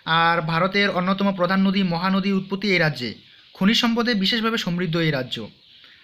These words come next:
রায়পুর, বিলাসপুর দুর্গ ও বস্তা জেলায়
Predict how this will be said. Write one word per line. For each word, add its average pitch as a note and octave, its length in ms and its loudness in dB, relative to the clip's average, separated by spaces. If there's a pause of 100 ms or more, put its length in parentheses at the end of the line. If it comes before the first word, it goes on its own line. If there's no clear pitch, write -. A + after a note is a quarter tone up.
(120)
রায়পুর, G3 460 0
বিলাসপুর F#3+ 540 -2
দুর্গ G3 480 0 (760)
ও F#3 160 2
বস্তা F#3+ 460 2 (260)
জেলায় F3 380 2